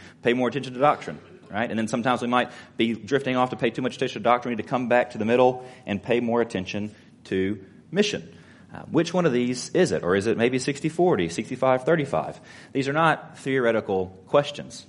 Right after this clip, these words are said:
These are questions that go to the root of how we are gonna be faithful to God's call on us. And to make it a little more personal,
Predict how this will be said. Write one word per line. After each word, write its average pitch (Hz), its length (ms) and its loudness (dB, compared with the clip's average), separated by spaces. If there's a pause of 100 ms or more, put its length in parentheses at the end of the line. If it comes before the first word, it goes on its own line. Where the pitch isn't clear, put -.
These 101 220 -2
are 98 160 2
questions 123 500 0
that 92 240 2
go 120 100 2
to 123 120 -4
the 92 100 -2
root 113 220 0
of 90 160 -2
how 107 220 -4
we 117 120 -2
are 101 40 -2
gonna 104 140 -4
be 90 80 -6
faithful 87 720 -8 (480)
to - 80 -8
God's 95 320 0
call 107 440 -2
on 90 240 -6
us. 90 300 -4
And 95 120 -10
to 117 60 -10
make 147 160 -2
it 147 60 -4
a - 20 4
little 127 120 0
more 110 100 2
personal, 101 600 -2